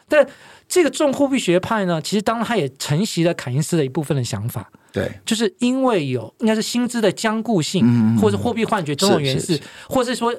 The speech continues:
Speaker 1: 我，我议价它可能需要时间。
Speaker 2: 对，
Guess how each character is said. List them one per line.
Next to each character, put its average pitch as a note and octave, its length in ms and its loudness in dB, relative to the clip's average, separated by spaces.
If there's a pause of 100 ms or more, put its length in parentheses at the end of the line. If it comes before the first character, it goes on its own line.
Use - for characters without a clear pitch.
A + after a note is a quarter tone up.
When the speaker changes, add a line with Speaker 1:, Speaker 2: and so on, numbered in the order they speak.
(120)
Speaker 1:
我， D#3+ 240 -2
我 D3 180 -2
议 A#3 180 4
价 D3 380 -2
它 G#3 100 -6
可 D#3+ 120 -6
能 C3+ 80 -4
需 F3+ 100 -2
要 D#3+ 100 2
时 A#2+ 220 -8
间。 C3 240 -4
Speaker 2:
对， - 240 0